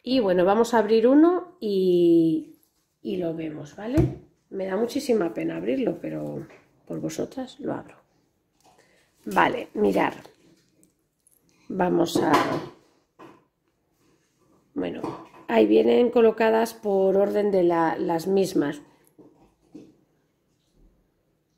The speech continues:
No vamos a pasarlos.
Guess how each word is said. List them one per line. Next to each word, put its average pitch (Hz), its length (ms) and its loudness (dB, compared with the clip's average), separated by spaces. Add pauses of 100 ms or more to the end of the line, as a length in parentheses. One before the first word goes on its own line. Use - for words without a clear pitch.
(640)
No 185 240 4
vamos 175 380 2
a 170 640 0
pasarlos. 170 640 -2